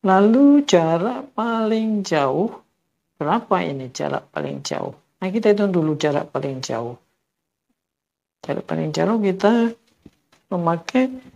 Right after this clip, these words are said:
persamaan X. Ya. X sama dengan V nol kali T min setengah A T kuadrat.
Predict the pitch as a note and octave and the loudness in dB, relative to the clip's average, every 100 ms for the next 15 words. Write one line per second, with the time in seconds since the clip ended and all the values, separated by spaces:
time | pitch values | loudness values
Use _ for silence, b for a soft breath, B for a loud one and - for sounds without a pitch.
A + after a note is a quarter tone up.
0 | _ - F3 - F#3 F3 F#3+ F3+ F3+ F#3 | _ -10 -6 -2 -2 -2 0 0 -2 -4
1 | _ - _ _ _ _ _ _ _ _ | _ -20 _ _ _ _ _ _ _ _
2 | _ _ _ _ - G#3 - - - - | _ _ _ _ 4 4 2 -2 -2 -6
3 | _ - F#3+ A#3 _ _ _ _ _ F3+ | _ -10 -8 -8 _ _ _ _ _ 2
4 | F#3 G3+ - - E3+ D#3+ D#3 D#3 D#3 E3+ | 4 4 0 -4 -4 -4 -4 -4 -2 0
5 | A3+ A#3+ - _ _ _ _ _ _ F3+ | 0 -2 -6 _ _ _ _ _ _ -2
6 | G3+ F#3 D3+ C3 A#2 B2+ C#3+ _ _ - | 0 0 0 -2 -6 -12 -20 _ _ -14
7 | C3 C#3 C3 - D#3 E3 G3+ B3 - _ | -10 -10 -12 -6 0 4 4 2 -2 _
8 | _ _ _ _ _ - D#3 F#3 F3+ E3+ | _ _ _ _ _ -6 2 4 6 2
9 | D#3 C#3+ C#3+ C#3 C#3+ C3+ C#3+ F#3 A3 G#3 | -2 -4 -6 -6 -8 -6 -2 0 0 -4
10 | _ _ _ _ _ _ _ _ _ D3+ | _ _ _ _ _ _ _ _ _ 0
11 | D3 D#3 D#3+ D#3+ - - D3+ C#3+ C#3 C#3 | 2 2 0 -6 -12 -8 -4 -2 -2 -4
12 | _ - C#3 B2 C3+ B2+ A#2+ | _ -8 -4 -4 -2 -4 -4